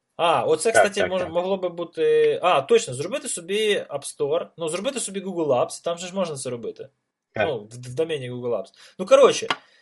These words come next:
Speaker 1: насправді, якби ця проблематика, вона стояла б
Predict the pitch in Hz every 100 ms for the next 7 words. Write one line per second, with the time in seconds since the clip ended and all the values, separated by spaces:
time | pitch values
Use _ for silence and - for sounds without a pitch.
0 | _ - - 277 330 233 180 175 170 208
1 | 240 208 - - 190 190 170 165 170 185
2 | 170 156 151 147 143 139 135 123 139 151
3 | 147 - 135 147 143 135 123